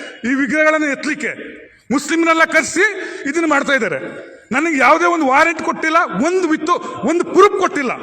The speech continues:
ಒಂದೇ ಒಂದು ಪ್ರೂಫ್ ಕೊಡದ ಪರ ಇಲ್ಲಿಂದ ವರ್ಕ್ ಎತ್ಕೊಂಡು ಹೋಗ್ತಾ ಇದ್ದಾರೆ. ನಾನು ಲಕ್ಷಗಟ್ಟಲೆ ಇನ್ವೆಸ್ಟ್ಮೆಂಟ್ ಮಾಡಿದ್ದೇನೆ ವರ್ಕನ್ನು, ನಾನು ಹೇಳ್ತಾ ಇದ್ದೀನಿ, ನಿಮಗೆ ಪ್ರೂಫ್ ಬೇಕಾದ್ರೆ ಅದನ್ನ ಸ್ಯಾಂಪಲ್ ಒಂದೊಂದು ಪೀಸ್ ತಗೊಂಡೋಗಿ,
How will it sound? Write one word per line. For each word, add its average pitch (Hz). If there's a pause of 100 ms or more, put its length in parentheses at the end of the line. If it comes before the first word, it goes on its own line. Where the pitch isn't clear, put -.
(560)
ಒಂದೇ 359
ಒಂದು 349
ಪ್ರೂಫ್ 370
ಕೊಡದ 359 (100)
ಪರ 370
ಇಲ್ಲಿಂದ 339
ವರ್ಕ್ 330
ಎತ್ಕೊಂಡು 339
ಹೋಗ್ತಾ 302
ಇದ್ದಾರೆ. 214
ನಾನು 349 (360)
ಲಕ್ಷಗಟ್ಟಲೆ 320
ಇನ್ವೆಸ್ಟ್ಮೆಂಟ್ 302
ಮಾಡಿದ್ದೇನೆ 302
ವರ್ಕನ್ನು, 294
ನಾನು 320
ಹೇಳ್ತಾ 339
ಇದ್ದೀನಿ, 254 (420)
ನಿಮಗೆ 302
ಪ್ರೂಫ್ 392
ಬೇಕಾದ್ರೆ 302
ಅದನ್ನ 311
ಸ್ಯಾಂಪಲ್ 370
ಒಂದೊಂದು 311
ಪೀಸ್ 370
ತಗೊಂಡೋಗಿ, 240